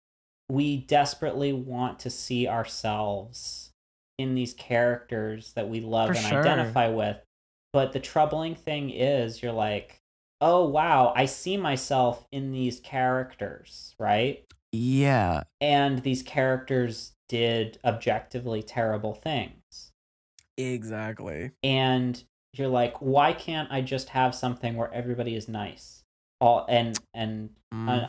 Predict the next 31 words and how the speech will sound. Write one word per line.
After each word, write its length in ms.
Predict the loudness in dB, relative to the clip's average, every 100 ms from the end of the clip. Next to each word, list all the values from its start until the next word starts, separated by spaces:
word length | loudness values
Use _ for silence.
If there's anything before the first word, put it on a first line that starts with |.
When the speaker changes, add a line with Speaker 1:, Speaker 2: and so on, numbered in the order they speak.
| -2
Speaker 1:
unquestionably 680 | -2 2 2 2 -2 -6 -4
so. 220 | -4 0 2
And 120 | 4
I, 60 | 4
and 200 | 2 0
I'm, 180 | 0 0 0 0
I'm, 60 | -2
I'm 160 | -2
being 220 | 2 0 2
hyperbolic. 840 | -2 -2 -2 0 0 -2 -6 -4
There's, 360 | -6 -6 -12 -14
you 160 | -6 -2
know, 160 | -2
not 100 | 2
Speaker 2:
Yeah. 300 | 4 6 6 4
<laughs> 0 |
Speaker 1:
really, 480 | 4 4 2 -2 -8 _ _ 0
that, 220 | 0 4
that's 220 | 2 4
not 180 | 0 0
really 300 | 2 4 2
the, 500 | 2 0 2 0 -4 -12 -10
the, 220 | -6 -4 -2
the 120 | 2
outcry 640 | 4 4 0 2 4 6
is 120 | 2 0
that 240 | -2 -2
we 120 | -4
have 300 | 0 0 0 -2
uncomplicated 880 | -8 -6 -6 -6 -8 -6 -6 -6
characters. 640 | -2 2 2 2 -2 -4